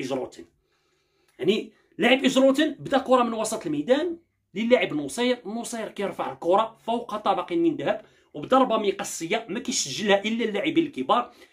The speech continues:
اجروتن كيقتل اللقاء ويعلن اول انتصار لاتحاد طنجه في البطوله.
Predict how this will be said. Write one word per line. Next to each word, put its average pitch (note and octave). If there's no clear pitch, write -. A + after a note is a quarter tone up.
اجروتن A3+
كيقتل -
اللقاء D#3+
ويعلن A#3
اول C4+
انتصار G3+
لاتحاد F#3
طنجه E3
في F3
البطوله. C3